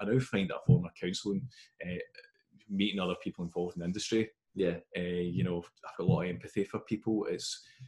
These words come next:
Speaker 1: so difficult, you know, whether you're a, a, a tiny cafe or a bigger restaurant, uh, and even other self-employed people. No, no matter what industry you're in, you're dealing with the public. You, you have the same
Speaker 2: Yeah.
Speaker 1: challenges.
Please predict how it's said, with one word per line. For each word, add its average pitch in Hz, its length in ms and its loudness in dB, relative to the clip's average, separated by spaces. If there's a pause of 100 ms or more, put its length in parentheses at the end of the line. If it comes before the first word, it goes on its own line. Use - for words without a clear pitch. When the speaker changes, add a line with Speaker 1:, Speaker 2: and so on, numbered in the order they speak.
(200)
Speaker 1:
so - 360 4
difficult, 107 520 6 (360)
you 101 140 -2
know, 92 120 2
whether 92 180 2
you're 90 200 2
a, - 220 -6
a, - 80 -8 (220)
a - 120 -14
tiny 90 220 -2
cafe 87 560 -4
or 80 320 -4
a 80 40 12
bigger 85 200 10
restaurant, 104 460 -2 (520)
uh, 95 180 2
and 123 120 8
even 202 180 8
other 104 220 8
self-employed 101 600 6
people. 160 360 2 (120)
No, 123 220 0
no 143 60 2
matter 180 260 0
what 180 160 0
industry 185 360 0
you're 185 160 0
in, 165 180 -2 (100)
you're 131 120 -4
dealing 151 200 0
with 156 100 0
the 131 60 -6
public. 139 300 -2 (140)
You, 120 160 -4 (180)
you 113 140 -10
have 101 120 -14
the - 80 -14
same - 180 2
Speaker 2:
Yeah. 147 80 2
Speaker 1:
challenges. 131 600 0